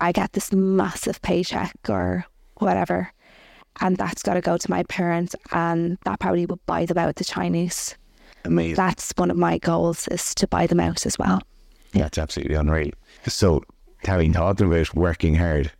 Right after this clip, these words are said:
Speaker 2: I
Speaker 1: Yeah.
Speaker 2: think an aspect we haven't talked about yet is the fact that you're a very successful entrepreneur.
Speaker 1: Yeah.
Speaker 2: And the businesses you have. Can you
Speaker 1: Kind of
Speaker 2: talk
Speaker 1: successful. <laughs>
Speaker 2: This is yet again underplayed.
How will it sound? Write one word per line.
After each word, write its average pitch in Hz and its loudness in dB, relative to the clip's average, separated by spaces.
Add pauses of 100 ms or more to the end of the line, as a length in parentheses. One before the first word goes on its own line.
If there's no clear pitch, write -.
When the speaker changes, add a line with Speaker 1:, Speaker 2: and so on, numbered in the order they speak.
(100)
Speaker 2:
I - 0
Speaker 1:
Yeah. 87 0
Speaker 2:
think 95 2
an 82 0
aspect 92 -2
we 87 4
haven't 85 0
talked 85 0
about 82 0
yet 85 2
is 76 0
the 78 -6
fact 80 0
that - -8
you're 76 0
a 80 2
very 90 2
successful 82 -2
entrepreneur. 87 0 (140)
Speaker 1:
Yeah. 202 2 (180)
Speaker 2:
And 87 2
the - -4
businesses 87 0
you 82 -4
have. 85 -6 (680)
Can - -4
you 226 0
Speaker 1:
Kind 392 6
of 156 0
Speaker 2:
talk 214 0
Speaker 1:
successful. 185 0 (160)
<laughs> - 0
Speaker 2:
This 101 0
is 101 0
yet 101 4
again 95 4
underplayed. 90 2